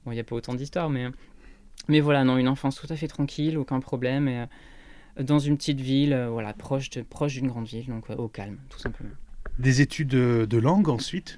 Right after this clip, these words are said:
Speaker 2: Tu as été assistant trilingue, c'est ça ?
Speaker 1: Oui.
Speaker 2: Et quelle langue ?
Speaker 1: <laughs> Alors en fait, euh, j'ai juste continué anglais-espagnol. Ça, ça
Speaker 2: D'accord.
Speaker 1: fait de vous quelqu'un de trilingue.
Speaker 2: Oui.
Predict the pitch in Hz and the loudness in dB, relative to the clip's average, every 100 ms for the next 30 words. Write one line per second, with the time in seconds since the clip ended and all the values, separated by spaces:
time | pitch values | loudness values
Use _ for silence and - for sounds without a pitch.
0 | - - 123 120 135 131 - - 160 - | -10 -2 0 2 2 0 -2 -4 -4 -4
1 | 160 - - 175 - - 175 175 190 156 | -4 -6 -4 -4 -4 -2 0 0 0 -2
2 | 156 160 185 202 - 190 - - 180 175 | -4 -2 0 -2 -4 -6 -6 -2 0 6
3 | 214 180 170 196 202 - 180 - 214 214 | 8 8 8 6 4 2 0 0 -6 -6
4 | - 156 147 156 240 - 170 151 139 135 | 4 6 8 6 2 0 2 2 2 2
5 | 180 - 165 - 151 156 135 135 135 123 | 0 -2 -2 2 4 4 4 4 2 0
6 | 135 202 139 - 123 113 - 127 143 131 | 0 0 -2 -2 -2 -2 -2 -2 0 -2
7 | 123 139 143 131 127 135 123 - 135 120 | -2 -4 -2 -2 2 2 2 0 0 2
8 | 90 - - 110 | -2 -4 -2 -2